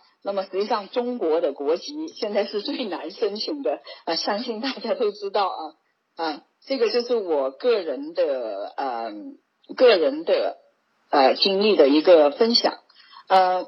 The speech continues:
我现在想说一下，就是德国，结合我刚刚的分享，我想说一下德国留学的优势。那么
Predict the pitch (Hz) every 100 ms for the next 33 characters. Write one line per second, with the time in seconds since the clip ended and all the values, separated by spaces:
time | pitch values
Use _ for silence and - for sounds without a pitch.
0 | - 214 220 381 359 359 196 311 - _
1 | _ _ - - 262 262 302 233 262 240
2 | 233 - - 170 - 165 165 175 - 277
3 | 285 185 180 185 139 202 214 208 208 208
4 | 165 143 214 208 139 - 190 190 214 175
5 | - 147 175 165 165 143 - - 131 135
6 | 131 139 359 185 208 - 381 - - -
7 | _ 254 247 233